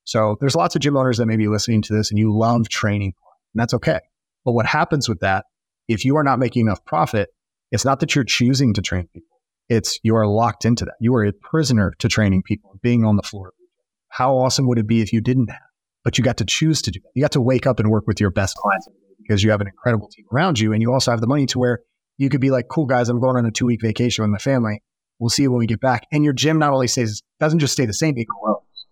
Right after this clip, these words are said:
And so our goal is to be able to give as much resources, education, and actual done-for-you services that allow gym owners that freedom and creates that freedom inside of them.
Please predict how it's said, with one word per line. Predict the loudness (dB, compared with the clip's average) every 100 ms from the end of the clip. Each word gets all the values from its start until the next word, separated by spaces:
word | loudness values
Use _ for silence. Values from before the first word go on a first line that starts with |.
| _ _ -4
And | 0
so | 2
our | 2 0
goal | 2 0
is | 0
to | -2 0
be | 0
able | 0 -2
to | -4
give | -4 -4 _ _ -4
as | -2
much | 0 -2 -4
resources, | -2 0 0 0 0 0 -2
education, | -2 -2 0 -2 0 0 -2 -2 _ _ _ -6
and | -2
actual | 0 0 -2
done-for-you | 0 0 0 0 0 0
services | 0 0 -2 -2 -2 -4 -12 _ _ _ _
that | -2 0 -2 -6 _ _
allow | -2 0 2 2
gym | 2 2
owners | 2 0 -2
that | -4 -4
freedom | -8 -8 _ _ _
and | -2
creates | 0 2 2 0
that | -4 -2
freedom | 0 0
inside | -2 -4 -16
of |
them. | _